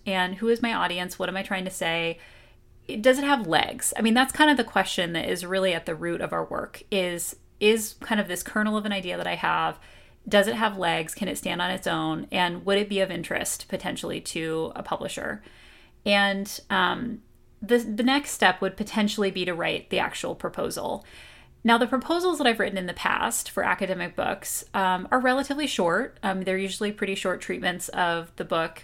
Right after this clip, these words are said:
kind of running down the chapters. And I've even had, you know, once I developed a,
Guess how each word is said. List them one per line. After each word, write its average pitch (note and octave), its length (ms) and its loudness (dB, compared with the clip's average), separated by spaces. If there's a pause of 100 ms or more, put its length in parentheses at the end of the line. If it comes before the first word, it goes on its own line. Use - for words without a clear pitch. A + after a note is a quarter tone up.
(120)
kind F#3 180 -4
of E3 120 -4
running F3 200 -4
down F3 200 -2
the E3+ 80 -8
chapters. E3+ 640 -2 (380)
And A#3 100 4
I've D#4 160 2
even C#4+ 280 4
had, G3 540 2
you G3+ 80 -2
know, F#3 80 0
once G#3 220 0
I G#3+ 60 2
developed F3+ 540 0 (100)
a, E3+ 500 0